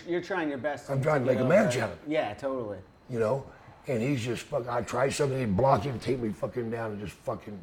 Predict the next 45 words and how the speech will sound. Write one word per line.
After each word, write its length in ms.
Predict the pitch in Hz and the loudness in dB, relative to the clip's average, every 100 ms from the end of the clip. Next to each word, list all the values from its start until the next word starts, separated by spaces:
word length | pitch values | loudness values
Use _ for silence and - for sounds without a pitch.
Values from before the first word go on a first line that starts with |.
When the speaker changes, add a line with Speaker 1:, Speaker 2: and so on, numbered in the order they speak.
| - | -12
Speaker 2:
punish 300 | 123 101 87 | -10 -10 -12
me. 60 | - - - - | -18 -20 -20 -18
Speaker 1:
He 60 | 139 | -14
was, 120 | 123 | -10
he 140 | 165 | -2
was 80 | 180 | 0
Speaker 2:
Grind 260 | 123 120 113 | 2 0 0
me 60 | 104 | -2
in 80 | |
the 60 | 98 | -4
mat. 340 | 101 95 95 - | -6 -8 -10 -16
Speaker 1:
He 160 | 143 160 | -8 -6
was 120 | 151 | -4
giving, 280 | 139 160 151 | -4 -4 -4
he 120 | 156 | -6
was 140 | 151 127 | -6 -6
giving 240 | 143 127 | -8 -8
it 100 | 110 | -10
to 80 | 117 | -12
you. 120 | 95 - 127 | -14 -12 -4
Speaker 2:
Yeah. 180 | 113 - - - - - | -4 -4 -14 -20 -20 -14
He 80 | 151 | -6
wanted 200 | 170 160 | -2 -2
to 60 | - | -2
see 100 | 156 | -2
what 140 | 156 | 0
I'd 160 | 139 127 | -2 -4
do. 220 | 165 120 - - 113 | -4 -6 -10 -20 -12
Speaker 1:
Yeah. 200 | 139 131 - | -10 -10 -12
Speaker 2:
So 340 | - 131 127 127 | -2 4 4 4
I 120 | 123 | 0
didn't 180 | 151 165 | 0 0
do 60 | |
a 60 | 165 | 0
fucking 300 | 131 160 160 | 0 -2 -2
thing 160 | 165 147 | -2 -2
in 60 | |
the 60 | 123 | -4
ring. 280 | 127 120 92 - - - - - - - - - | -4 -6 -8 -16 -20 -20 -20 -20 -20 -20 -20 -10
Man, 220 | 117 131 | -4 -2
we 100 | 127 | -2
got 160 | 131 135 | 0 -2
in 40 | 113 | -2
the 60 | |
back. 400 | 98 120 131 139 | -6 -2 0 0